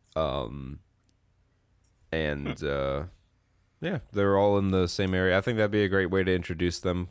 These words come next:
Speaker 1: 'cause Spider-Man is a, is a character who can play well off of a lot of other characters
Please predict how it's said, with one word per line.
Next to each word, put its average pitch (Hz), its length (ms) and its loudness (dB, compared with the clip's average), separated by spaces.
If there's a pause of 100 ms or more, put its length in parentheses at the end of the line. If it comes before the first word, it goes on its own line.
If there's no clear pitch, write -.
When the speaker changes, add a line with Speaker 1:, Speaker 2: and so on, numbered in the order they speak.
Speaker 1:
'cause 78 260 -6
Spider-Man 82 520 0
is 78 160 -2
a, 76 280 0 (760)
is 101 200 2
a 98 180 4
character 107 580 2
who 101 140 2
can 90 200 -2
play 92 280 4
well 87 320 4
off 82 260 2
of 80 100 -6
a 80 40 -4
lot 80 280 2
of 78 80 -2
other 78 200 0
characters 78 720 -2